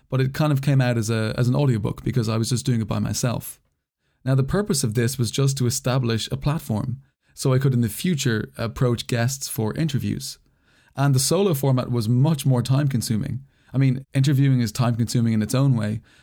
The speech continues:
but the way I approached it, you know, writing scripts, editing, filling the entire episode of audio with only my voice, it is a much more time consuming format.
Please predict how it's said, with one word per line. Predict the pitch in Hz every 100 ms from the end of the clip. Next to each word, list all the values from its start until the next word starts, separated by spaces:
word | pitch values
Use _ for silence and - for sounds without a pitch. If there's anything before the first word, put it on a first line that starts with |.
| _ -
but | 123 135
the | 123
way | 131
I | 143 123
approached | - 120 120 -
it, | 131 127
you |
know, | 113 110 - 127
writing | 113 113 110
scripts, | - - 120 - - - _ _ -
editing, | 123 120 117 113 110 _ _ _ _
filling | - 139 135 120
the | 123
entire | 120 123 117
episode | 131 - 117
of | 113
audio | 117 117
with | 110 113
only | 113
my | 110 113 117
voice, | 107 110 120 - _ _ _ _ -
it | 139
is | 135
a |
much | 135 131
more | 120 113
time | 104 113 113
consuming | 110 123 110 104 -
format. | - 117 101 123